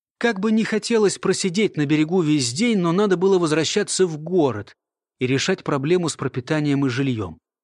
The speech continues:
За то время, пока Иван сидел на берегу, старик так и не появился. Иван заглянул в его хлипкий домик, но внутри было пусто. Голые стены и песок вместо пола.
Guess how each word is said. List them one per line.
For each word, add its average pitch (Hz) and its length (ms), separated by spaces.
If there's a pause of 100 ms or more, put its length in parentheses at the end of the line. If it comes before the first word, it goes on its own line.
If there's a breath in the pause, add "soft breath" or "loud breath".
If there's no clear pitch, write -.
(600)
За 160 140
то 254 100
время, 262 260
пока 226 300
Иван 220 240
сидел 196 340
на 190 120
берегу, 190 420
старик 190 400
так 208 200
и 208 40
не 208 80
появился. 214 720 (560)
Иван 156 360
заглянул 170 520
в 131 40
его 131 200
хлипкий 147 440
домик, 233 600
но 185 140
внутри 175 320
было 202 240
пусто. 131 720 (720)
Голые 143 540
стены 196 640
и 180 40
песок 160 760
вместо 120 400
пола. 90 480